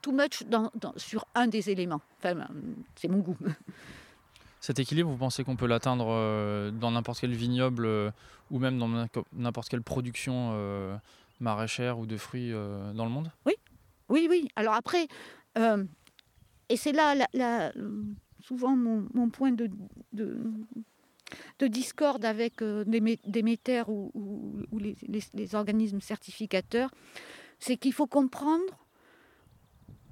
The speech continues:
Speaker 1: ce qui a amené Steiner, donc qui est le père, euh, fondateur de la biodynamie, euh, euh,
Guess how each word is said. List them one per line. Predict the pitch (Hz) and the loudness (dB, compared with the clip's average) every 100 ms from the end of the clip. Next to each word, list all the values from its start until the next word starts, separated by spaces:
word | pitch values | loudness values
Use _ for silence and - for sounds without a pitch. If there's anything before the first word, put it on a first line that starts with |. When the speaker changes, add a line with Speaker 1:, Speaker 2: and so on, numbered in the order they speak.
| - 240 - | -6 -6 -6
Speaker 1:
ce | - - 277 | -8 -4 -4
qui | - 285 | 0 2
a | 262 | 4
amené | 262 285 277 | 4 4 2
Steiner, | 226 - 247 233 240 254 247 | 0 0 2 4 4 4 4
donc | 180 170 - | -2 -6 -6
qui | 147 | -4
est | |
le | 165 143 - - | -4 -6 -8 -4
père, | 190 170 | -4 -2
euh, | 120 - - - - - - 208 - - | -6 -8 -12 -12 -12 -12 -12 -12 -12 -8
fondateur | 226 196 196 220 180 | -2 0 0 0 0
de | |
la | 165 160 | 0 -2
biodynamie, | 135 165 165 175 180 202 196 - | -2 -4 -4 -6 -2 0 -2 -4
euh, | 180 - - - - - | -10 -12 -16 -16 -18 -8
euh, | 202 190 | -4 -4